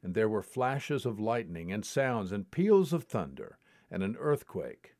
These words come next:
and a great hailstorm. Revelation chapter eleven.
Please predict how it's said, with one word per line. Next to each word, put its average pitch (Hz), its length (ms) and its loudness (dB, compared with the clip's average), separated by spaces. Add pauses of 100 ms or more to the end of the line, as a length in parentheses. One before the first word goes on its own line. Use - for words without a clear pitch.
(120)
and 98 140 -6
a 98 80 -4
great 123 380 -2
hailstorm. 92 840 -6 (2250)
Revelation 113 760 2 (800)
chapter 127 500 -6
eleven. 113 540 -4